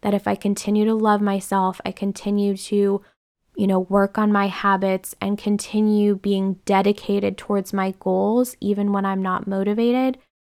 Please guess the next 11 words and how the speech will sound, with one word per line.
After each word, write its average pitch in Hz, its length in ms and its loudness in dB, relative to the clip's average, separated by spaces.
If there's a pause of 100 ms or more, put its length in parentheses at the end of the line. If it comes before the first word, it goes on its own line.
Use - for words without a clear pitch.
(120)
I 208 180 0
will 196 360 2
eventually 185 600 -6
get - 300 -8
there. 226 340 0 (420)
And 190 140 -2
I 185 140 -2
know 180 300 -4
you 170 280 -10
will 170 240 -10
too. - 240 -12